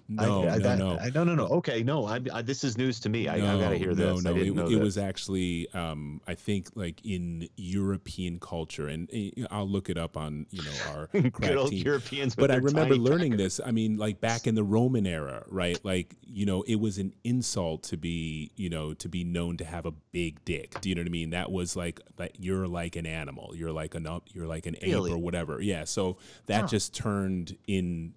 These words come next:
Speaker 1: you know, maybe in the prior generations to us to be a, an actual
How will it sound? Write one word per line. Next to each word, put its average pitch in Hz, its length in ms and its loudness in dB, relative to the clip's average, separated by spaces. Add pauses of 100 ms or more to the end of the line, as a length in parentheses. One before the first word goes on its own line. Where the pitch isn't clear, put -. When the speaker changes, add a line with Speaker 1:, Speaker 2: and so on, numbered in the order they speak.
Speaker 1:
you 90 100 -12
know, 76 140 -8
maybe 85 340 -4 (120)
in 80 280 -8 (200)
the 87 80 -20
prior 90 420 -4
generations 82 720 -6
to - 140 -10
us 90 300 -4
to 90 100 -8
be 82 220 -6
a, 76 220 -8 (280)
an 95 140 -6
actual 82 460 -8